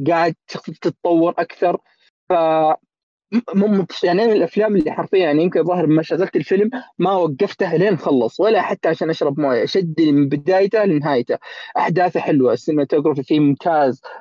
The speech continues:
آه، حواراته جيدة، الشخصيات كلها مثيرة للاهتمام. الف-، كل ما، كل ما أحداث قاعدة تمشي والمواقف قاعدة تصير لهم، ودك تعرف وش بيصير، وش بيصير. و-، وفي ارتباط نوعًا ما، ارتباط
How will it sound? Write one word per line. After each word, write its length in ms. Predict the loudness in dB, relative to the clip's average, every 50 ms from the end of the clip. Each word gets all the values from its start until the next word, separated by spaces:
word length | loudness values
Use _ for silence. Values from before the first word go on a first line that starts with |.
| -12 _ -2
آه، 360 | 0 0 2 2 2 0 0
حواراته 520 | -2 -2 -2 0 0 0 0 0 0 0 0
جيدة، 440 | 2 2 4 4 4 2 2 0
الشخصيات 640 | 0 -2 -4 -10 -18 -8 -2 0 2 2 0 0 -2
كلها 240 | -2 0 2 2 0
مثيرة 260 | 0 0 0 2 2
للاهتمام. 480 | 2 0 0 -2 -2 0 0 0 -2 -4 -6 _ _ _ _ _ _ _ _ _ _ _ -2
الف-، 240 | -2 0 0 -2 -4
كل 200 | -2 0 2 2
ما، 240 | 2 2 2 0 -2
كل 140 | 0 0 0
ما 100 | 2 0
أحداث 380 | 0 0 0 0 0 0 0 0 2
قاعدة 160 | 2 2 0
تمشي 580 | 0 0 0 0 0 0 -2 0 0 0 0 -2 _ _ _ _ _ _ _
والمواقف 840 | 0 2 2 4 4 4 4 4 2 2 2 0 -2 -2 -6 -6 -4
قاعدة 240 | -2 -2 -2 -2 -4
تصير 260 | -2 0 0 2 2
لهم، 420 | 2 2 2 2 0 0 -2 -2 -4 -10 -18 -8 _
ودك 340 | 0 2 2 2 0 -2 -4
تعرف 440 | -2 -2 0 0 2 0 0 -2 -2
وش 140 | -4 -4 -2
بيصير، 540 | 0 0 0 0 0 0 2 2 4 2 2
وش 160 | -2 -2 0
بيصير. 420 | 0 0 2 2 2 2 2 2 -2 -8 -20 -20 _ -2
و-، 240 | -2 0 2 2 0
وفي 360 | 0 2 2 2 4 4 2
ارتباط 560 | 0 -2 -4 -4 -2 0 0 0 0 -2 -4 _ -10 -12 -12 _ _
نوعًا 380 | -8 -4 -2 0 0 0 0 2
ما، 220 | 2 2 2 2
ارتباط 440 | 0 -2 -4 -6 -4 -2 -2 -4 -4